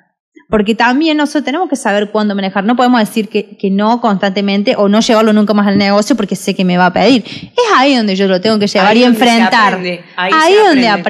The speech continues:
Speaker 1: aprendo.
Speaker 2: Bueno, decíamos ya como para entrar en, eh, ¿cómo es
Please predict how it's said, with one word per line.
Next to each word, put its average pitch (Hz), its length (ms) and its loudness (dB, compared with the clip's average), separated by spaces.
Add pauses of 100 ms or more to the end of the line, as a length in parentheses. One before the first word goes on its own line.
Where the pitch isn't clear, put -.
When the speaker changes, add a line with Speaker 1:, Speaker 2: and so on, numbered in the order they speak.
(280)
Speaker 1:
aprendo. 175 140 -6 (640)
Speaker 2:
Bueno, 220 360 0 (160)
decíamos 320 760 -2
ya 285 120 -2
como 285 240 -2
para 226 140 0
entrar 233 480 0 (180)
en, 175 1400 -2
eh, - 300 -10
¿cómo 330 240 0
es 359 320 -4